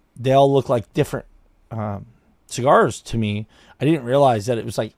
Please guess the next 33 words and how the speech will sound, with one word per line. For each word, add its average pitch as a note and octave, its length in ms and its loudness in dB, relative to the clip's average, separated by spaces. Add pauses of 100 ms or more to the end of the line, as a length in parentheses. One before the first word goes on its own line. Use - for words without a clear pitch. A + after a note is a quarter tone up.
"Oh, D#3 160 4
these D3+ 200 -4
are D3+ 140 4
all C3+ 100 6
the B2+ 100 -4
same A#2 260 -4
bunch, A#2 320 -4
just A2+ 180 -8
with A2 140 -6
a A2 60 -6
different G#2 340 -10
wrapper." A2+ 320 -6
And G#2+ 160 -8
so A#2 160 -2
when G#2+ 240 -4
he B2 340 -6
i-, B2+ 220 -4
introduced, B2 680 -4 (380)
um, G#2+ 380 -6 (320)
Capa C#3 260 2
Especial B2+ 920 0 (440)
is B2 280 -6 (140)
always A#2+ 640 2 (120)
what C3 180 -10
he A2 140 -6
uses A2+ 460 -2
for A2 340 -6
the, A2 440 -10
uh, A#2+ 140 -10
Sumatra C3 720 0 (320)
wrapper. C3+ 440 0 (360)
The A#2+ 100 -6
Tushla B2+ 720 -2